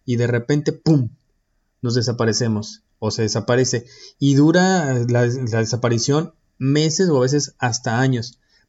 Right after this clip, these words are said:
Pero son amistades agradecidas porque siempre que nos volvemos a encontrar, retomamos esa relación como si el tiempo no hubiera pasado. Para mí esto, la amistad,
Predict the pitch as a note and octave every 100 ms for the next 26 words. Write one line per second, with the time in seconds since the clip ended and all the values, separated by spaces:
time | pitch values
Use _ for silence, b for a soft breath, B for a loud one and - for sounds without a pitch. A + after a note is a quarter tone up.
0 | _ E3 F3+ F#3 G3 G3+ b b _ -
1 | - D#3+ E3 E3+ F3 E3 C#3+ D3 C#3 D3
2 | C#3+ D3+ C3+ C3+ C3+ C3 C#3 C3+ C3+ C3+
3 | A#2 B2 C3 B2 B2 B2 B2 A#2+ - C#3+
4 | D3 D#3 D#3 C3+ A#2+ A2+ B2 C3+ C3+ D3+
5 | D3+ D3+ C3+ C3 - B B C3+ C3+ C#3+
6 | C#3+ D#3+ D#3 D3+ D#3 C3+ A#2+ - C#3 C#3
7 | C3+ B2 A#2 B2+ A#2+ D3 D3+ D3+ E3 -
8 | B2+ B2+ C3 C#3 C3+ B2 A#2 A#2 A#2 G#2+
9 | G#2 F#2+ F#2 _ _ _ _ _ - C3+
10 | C3+ D3 F3+ D#3+ D3+ C3+ - D#3+ - b
11 | b C#3 C3+ C#3+ C3+ D#3+ E3+